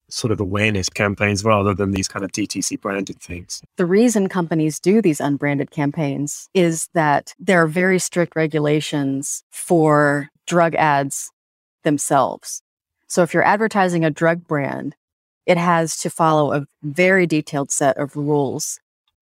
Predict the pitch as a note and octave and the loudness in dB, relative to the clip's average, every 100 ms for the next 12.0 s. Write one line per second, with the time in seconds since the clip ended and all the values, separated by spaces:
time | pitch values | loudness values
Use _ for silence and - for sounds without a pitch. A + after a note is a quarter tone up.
0 | - C#3 E3 D3+ D3+ - - D#3+ C#3+ C#3+ | -2 0 2 0 -2 -4 -4 0 0 -2
1 | D3+ D3 C#3+ C#3+ C#3+ C#3 - C#4+ C#4 C4 | -2 -2 2 2 2 -4 0 2 4 2
2 | A#3+ A3+ A3 - G#3 G3+ F#3 F3+ E3+ E3+ | 2 2 2 2 2 4 2 2 0 2
3 | D#3+ D#3 - E3+ D#3+ D#3 D#3+ F3 F#3 E3 | 0 -2 -2 0 2 2 0 -2 -2 0
4 | D#3+ D#3 D#3 _ - F#3+ F3 E3+ - F3+ | 0 0 -4 _ 2 4 4 2 -2 -2
5 | - D#3+ E3 - - E3+ D#3+ D#3+ E3 E3+ | -2 0 0 0 0 0 2 2 4 2
6 | E3 E3+ D#3+ D#3 D3+ _ _ _ _ _ | 0 2 2 2 -2 _ _ _ _ _
7 | - D3+ D3 - - - D3 C#3 E3+ - | -2 -2 0 -2 -4 0 0 2 -2 0
8 | E3 - E3 D3+ - C#3 C3+ C3+ B2+ - | -2 -2 -2 0 -2 -4 -4 -4 -8 -16
9 | _ _ D#3+ F3+ A3+ G#3+ G3 F#3+ E3 D#3 | _ _ -2 2 2 2 2 2 0 0
10 | E3 D#3+ D#3 D#3 _ D3 - D3 - D3+ | 0 0 0 -4 _ -6 -6 -6 -4 -2
11 | F3+ - - E3+ E3 D#3 D#3 C#3 C#3 | -2 -2 -4 -2 -2 0 0 0 -2